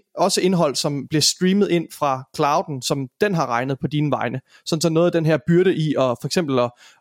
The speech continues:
at render omgivelserne i et spil, at den bliver outsourcet til din, øh, din, hvad hedder det, hvad hedder, hvad hedder det, din cloud. Og det er jo noget, og hvordan, ja, det lykkes mig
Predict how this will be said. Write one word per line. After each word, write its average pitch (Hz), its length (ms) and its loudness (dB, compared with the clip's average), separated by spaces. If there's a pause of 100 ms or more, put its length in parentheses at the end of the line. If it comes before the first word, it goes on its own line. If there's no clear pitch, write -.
at 139 60 4 (280)
render 156 360 0 (120)
omgivelserne 147 540 0
i 135 40 2
et 127 80 -4
spil, 156 380 0
at 143 120 -4
den 160 160 0 (340)
bliver 156 180 0
outsourcet 139 600 -2
til 147 280 -2 (400)
din, 135 220 0
øh, 123 440 0
din, 143 120 -2
hvad 127 100 0
hedder 131 120 -2
det, 123 420 -2
hvad 131 120 -4
hedder, - 160 -4
hvad 131 100 -4
hedder 127 140 -2
det, 123 80 -12
din 131 240 -4
cloud. 135 240 0 (580)
Og 147 100 0
det 214 60 4
er 233 40 6
jo 220 60 4
noget, 190 320 4
og 135 220 -2
hvordan, 151 400 -2
ja, 131 140 -2 (120)
det 156 140 2
lykkes 180 260 2
mig 165 100 -2